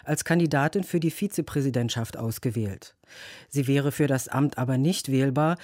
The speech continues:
wenn sie keine U-S-Staatsbürgerschaft besäße. Harris ist jedoch im kalifornischen Oakland geboren und U-S-Staatsbürgerin. Man habe vollkommen die Art und Weise unterschätzt, in der der Kommentar interpretiert werden könnte,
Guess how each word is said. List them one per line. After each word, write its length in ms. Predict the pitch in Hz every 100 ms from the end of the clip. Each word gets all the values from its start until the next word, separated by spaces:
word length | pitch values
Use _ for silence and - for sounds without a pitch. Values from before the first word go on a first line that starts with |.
| -
wenn 160 | - 160
sie 120 | 160
keine 420 | - 165 170 180
U-S-Staatsbürgerschaft 1120 | 151 151 135 - - 143 - 147 139 - 139 -
besäße. 640 | 135 123 120 - 107 107 - _ - -
Harris 340 | 131 151 185
ist 220 | - 185 175
jedoch 240 | 165 160
im 100 | 160
kalifornischen 720 | 151 143 - 147 151 151 160
Oakland 460 | 151 156 - 160 143
geboren 480 | 143 135 135 139 135
und 260 | 143 147
U-S-Staatsbürgerin. 1120 | 147 120 127 - 131 131 - 123 117 104 101 - _ _ _ - - - -
Man 180 | - 147
habe 160 | 156 165
vollkommen 560 | - 180 185 190 180
die 160 | 156 139
Art 260 | 120 156 -
und 220 | 156 135
Weise 340 | 127 151 170
unterschätzt, 680 | 151 143 135 - 143 156 -
in 100 | 165
der 160 | 147 139
der 100 | 139
Kommentar 560 | - 139 135 131 139 143
interpretiert 760 | 139 139 - 135 - 170 165
werden 260 | 143 131 131
könnte, 440 | - 131 123 113